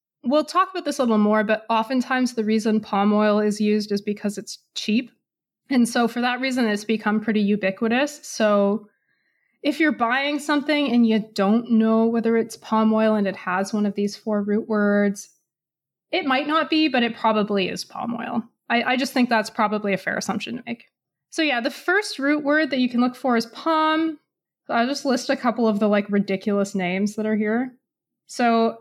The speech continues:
have you ever seen palmitate in anything, Kyla?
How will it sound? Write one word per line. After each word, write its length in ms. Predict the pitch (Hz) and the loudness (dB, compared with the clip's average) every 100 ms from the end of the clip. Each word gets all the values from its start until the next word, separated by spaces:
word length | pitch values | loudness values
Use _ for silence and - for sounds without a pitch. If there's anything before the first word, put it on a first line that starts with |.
| - | -10
have 200 | - 339 | -2 2
you 240 | 330 330 | 2 2
ever 220 | 294 370 | 2 0
seen 260 | 359 349 - | 2 0 0
palmitate 680 | - 359 320 233 240 214 247 | 0 0 2 -2 -2 -4 0
in 120 | 226 | 2
anything, 380 | 226 233 254 254 | 2 2 0 0
Kyla? 400 | 254 254 262 | 0 0 0